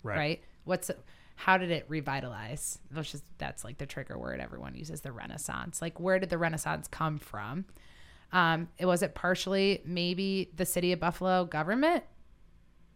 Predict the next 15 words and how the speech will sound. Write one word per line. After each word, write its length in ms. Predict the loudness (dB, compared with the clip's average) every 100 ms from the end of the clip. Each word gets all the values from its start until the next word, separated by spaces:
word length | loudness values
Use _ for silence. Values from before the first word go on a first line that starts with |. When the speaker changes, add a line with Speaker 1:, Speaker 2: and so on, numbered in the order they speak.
| -20
Speaker 2:
Sure. 600 | -14 -10 -6 -2 0 -2 -4 -16 -20 -14 -8
Maybe 540 | -6 -2 0 0 -2 -4
parts 320 | -4 -2 0
of 100 | 6
it, 260 | 6 6 2
you 100 | -2
know, 260 | 0 0 -2 -8
those 240 | 0 0 0
things 240 | -2 0
have 160 | 0 0
to 60 |
get 140 | -4 -2
passed 340 | 2 2 2 -2
to 220 | -4 -4
create 520 | -6 -2 2 2 -2